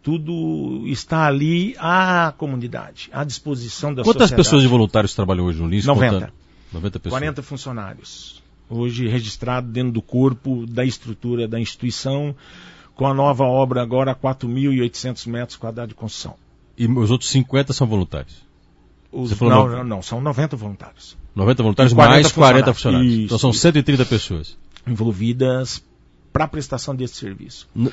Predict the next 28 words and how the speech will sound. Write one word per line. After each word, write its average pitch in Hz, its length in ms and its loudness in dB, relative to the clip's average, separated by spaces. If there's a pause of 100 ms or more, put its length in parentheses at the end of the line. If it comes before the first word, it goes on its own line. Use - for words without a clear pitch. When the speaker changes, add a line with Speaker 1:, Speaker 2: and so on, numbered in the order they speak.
Speaker 2:
só - 300 2
pro 190 160 -2
jovem 143 220 4
aprendiz 127 480 2
ou 190 180 6
também 147 300 4
Speaker 1:
No 147 60 8
Speaker 2:
outros 151 220 6
Speaker 1:
todo, 101 180 8
Speaker 2:
serviços? - 120 -14 (300)
Speaker 1:
no 127 120 0
todo. 104 400 -10 (300)
Pra 101 200 -8 (100)
atendimento 117 500 -4
das 107 140 -6
famílias, 143 640 -8
pra - 140 -14
atendimento 113 720 -8
da, 110 840 -4 (160)
do, 110 180 -6
do 104 300 -8
serviço 135 300 0
de - 80 -8
convivência, 113 560 -4
dos 120 220 -6
duzentos, 113 680 -6 (200)
da 110 140 -6
pré-aprendizagem 143 1120 -6